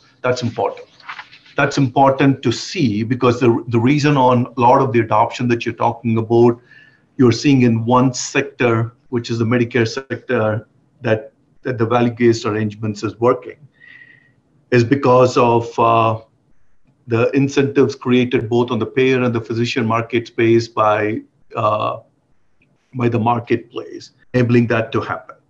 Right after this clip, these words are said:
And, and that's why I said what I said in terms of in the commercial population, in the commercial marketplace, we wanted to see how that's gonna happen. The bill pay and every example that Patrick used is a very clear example.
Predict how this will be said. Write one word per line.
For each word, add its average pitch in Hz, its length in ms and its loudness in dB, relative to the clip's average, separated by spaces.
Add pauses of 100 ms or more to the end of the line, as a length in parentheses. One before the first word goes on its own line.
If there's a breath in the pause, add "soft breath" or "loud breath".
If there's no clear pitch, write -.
And, 113 600 -2
and 110 180 -2
that's 123 240 0
why 123 120 2
I 117 60 4
said 113 300 -2
what 110 160 0
I 107 60 -2
said 117 240 -4
in 104 100 -6
terms 110 320 -4
of 107 180 -8
in 110 80 -10
the 101 60 -8
commercial 113 400 -4
population, 107 680 -4
in 107 60 -6
the 104 80 -8
commercial 110 360 -2
marketplace, 107 680 -4 (580 soft breath)
we 131 80 4
wanted 120 360 4
to 127 80 0
see 131 200 0
how 110 220 4
that's 113 240 -4
gonna 107 220 -2
happen. 107 400 -2
The 104 80 -2
bill 120 200 2
pay 117 300 2
and 107 100 0
every 113 260 4
example 113 560 -2
that 107 180 -8
Patrick 104 400 -6
used 107 420 0 (380 soft breath)
is 113 160 2
a 113 80 4
very 113 180 4
clear 110 400 2
example. - 500 -10